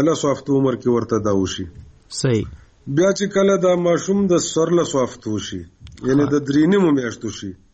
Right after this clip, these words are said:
Speaker 2: او
Speaker 1: او دوباره مونږ د نیمونیا او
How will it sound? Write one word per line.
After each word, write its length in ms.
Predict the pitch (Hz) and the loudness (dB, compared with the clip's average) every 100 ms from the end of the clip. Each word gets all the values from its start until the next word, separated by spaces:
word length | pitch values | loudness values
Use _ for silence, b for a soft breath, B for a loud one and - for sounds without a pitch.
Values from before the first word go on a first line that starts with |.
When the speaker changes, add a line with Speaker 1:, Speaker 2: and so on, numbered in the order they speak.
| - | -2
Speaker 2:
او 260 | 127 113 147 _ - - _ _ - | 0 0 -6 _ -20 -20 _ _ -8
Speaker 1:
او 60 | |
دوباره 500 | 147 160 160 175 190 196 | -2 0 2 2 2 2
مونږ 160 | 196 196 185 165 | 2 2 0 2
د 20 | 165 156 | 2 2
نیمونیا 680 | 151 151 147 151 151 165 180 185 - _ _ _ _ _ _ _ - _ - _ _ | 2 2 4 4 4 2 0 -2 -8 _ _ _ _ _ _ _ -20 _ -20 _ _
او 80 | 123 | -4